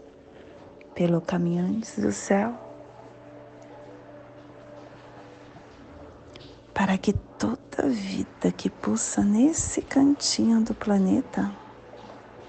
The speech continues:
possa sentir esse despertar e que possamos estar enviando para o nosso planeta, aonde houver vida,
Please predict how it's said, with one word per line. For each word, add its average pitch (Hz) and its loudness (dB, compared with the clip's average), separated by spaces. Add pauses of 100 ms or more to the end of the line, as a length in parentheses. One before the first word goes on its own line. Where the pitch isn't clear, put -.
(580)
possa - 0
sentir 180 0
esse 185 -2
despertar - -4 (2250)
e 247 2
que 285 2
possamos 302 2
estar 269 0
enviando 247 2 (1800)
para 208 2
o 190 4
nosso 185 0
planeta, 185 0 (1500)
aonde 165 2
houver 175 0
vida, 180 -6